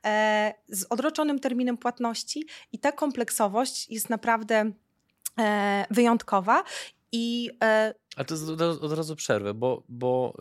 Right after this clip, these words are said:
Speaker 2: z perspektywy marketingowo-P R-owej kompleksowość brzmi znakomicie. Natomiast powiedz mi,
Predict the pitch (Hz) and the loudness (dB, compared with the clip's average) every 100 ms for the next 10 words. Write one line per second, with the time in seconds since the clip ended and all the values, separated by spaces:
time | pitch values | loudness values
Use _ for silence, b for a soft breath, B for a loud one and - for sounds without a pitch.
0 | 117 - 131 127 131 170 156 135 135 143 | -8 -4 -6 -6 -6 -4 -2 -2 -4 -8
1 | 139 151 139 135 123 131 156 156 139 131 | -2 -2 -2 -2 0 0 -4 -6 -4 -4
2 | 123 147 147 143 127 120 127 127 127 127 | -4 -4 -4 -8 -10 -10 -8 -6 -6 -6
3 | 117 98 107 123 123 - 120 113 117 113 | -8 -4 -6 -6 -8 -6 -6 -6 -8 -12